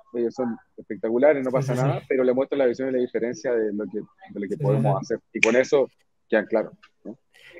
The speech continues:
Speaker 2: Ah,
Speaker 1: Sí,
Speaker 2: sí,
Speaker 1: realmente
Speaker 2: o si
Speaker 1: es una
Speaker 2: dice
Speaker 1: diferencia de features, ¿no?
Speaker 2: <laughs> o si se mueve con eso hay que explicarle, "Che, cuando quieras cambiar de plataforma, sabés lo que implica cambiar de plataforma,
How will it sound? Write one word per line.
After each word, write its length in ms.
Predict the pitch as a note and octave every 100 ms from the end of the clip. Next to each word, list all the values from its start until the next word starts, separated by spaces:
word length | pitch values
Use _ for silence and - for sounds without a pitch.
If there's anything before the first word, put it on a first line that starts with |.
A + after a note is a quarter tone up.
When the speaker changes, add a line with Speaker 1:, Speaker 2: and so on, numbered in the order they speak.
| -
Speaker 2:
Ah, 160 | G#3 E3+
Speaker 1:
Sí, 60 |
Speaker 2:
sí, 60 | F3+
Speaker 1:
realmente 200 | D3 -
Speaker 2:
o 40 |
si 180 | - D3+
Speaker 1:
es 140 | D#3
una 80 | D3+
Speaker 2:
dice 80 | C3+
Speaker 1:
diferencia 360 | C3 C3 B2+ B2+
de 20 |
features, 400 | B2+ F#2+ G2 - _ _ - - -
¿no? 100 | A#2+
Speaker 2:
<laughs> 300 | - - D3
o 20 |
si 160 | C#3+ E3+
se 140 | -
mueve 200 | E3+ F3+
con 160 | E3 D#3+
eso 180 | F#3 F3+
hay 60 |
que 60 | D3
explicarle, 720 | C#3 C3+ C#3 D3 C#3 C3 B2+
"Che, 380 | B2 D3+ B2+ B2+ - _ _ _ -
cuando 240 | C#3 C3+
quieras 180 | C#3+ D3+
cambiar 240 | C#3+ C#3+
de 80 | C#3+
plataforma, 640 | C#3 C3 B2+ D3 D3+ D#3+
sabés 320 | C#3 C3 C3+ C#3
lo 100 | B2+
que 160 | B2+
implica 460 | C3 C#3+ E3 E3 D3+
cambiar 260 | C#3 D3+ C#3+
de 60 |
plataforma, 680 | C3+ C#3 D3 D3+ D3 C#3 C3+